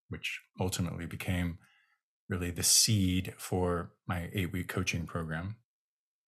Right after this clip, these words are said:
But it also was the outset of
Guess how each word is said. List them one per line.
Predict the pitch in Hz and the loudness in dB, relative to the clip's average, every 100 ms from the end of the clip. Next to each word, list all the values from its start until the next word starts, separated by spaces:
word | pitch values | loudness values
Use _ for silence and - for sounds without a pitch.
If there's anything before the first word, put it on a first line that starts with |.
| - | -2
But | 131 | 2
it | 143 | 4
also | 143 160 165 156 147 | 6 6 6 4 4
was | 139 120 117 | 2 0 2
the | 117 110 | 4 2
outset | 107 - 104 101 | 2 0 0 0
of | 98 92 90 82 - | 0 0 0 -4 -14